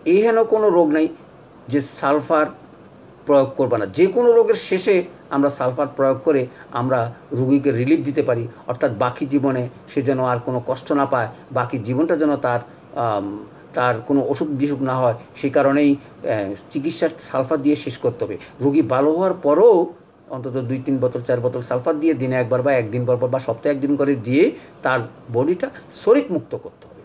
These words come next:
অর্থাৎ যে কোনো রোগ যেন তার শরীরে না থাকে। কি সুন্দর চিকিৎসা হোমিওপ্যাথিকে আমরা যদি বুঝে share করতে পারি, তাহলে আম-, আমাদের হাতে, আহ, কি ঘটবে আমরা নিজেও চিন্তা করতে পারি না। আমি আসি, দেখো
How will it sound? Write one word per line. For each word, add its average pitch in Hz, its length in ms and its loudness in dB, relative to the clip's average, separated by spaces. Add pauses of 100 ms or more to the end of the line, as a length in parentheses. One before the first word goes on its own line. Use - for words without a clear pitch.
(200)
অর্থাৎ - 320 -2
যে 147 120 2
কোনো 160 240 0
রোগ 139 320 0
যেন 185 160 -2
তার 147 160 -4
শরীরে 160 380 -2 (280)
না 135 360 0
থাকে। - 300 -10 (360)
কি 269 100 -6
সুন্দর 208 580 2
চিকিৎসা 175 540 -2 (340)
হোমিওপ্যাথিকে 147 540 2 (220)
আমরা 156 220 2
যদি 175 240 0
বুঝে 156 320 2
share 170 300 -2
করতে 170 260 -6
পারি, 131 300 -2 (220)
তাহলে 175 200 0
আম-, 156 200 -2
আমাদের 156 400 -2
হাতে, 151 300 -2 (280)
আহ, 113 240 -4 (140)
কি 175 160 -2
ঘটবে 156 280 2
আমরা 147 160 2
নিজেও 139 200 4
চিন্তা 117 220 -4
করতে - 240 -12
পারি - 200 -14
না। - 60 -20 (260)
আমি 202 160 2
আসি, 156 400 0 (1800)
দেখো 190 340 2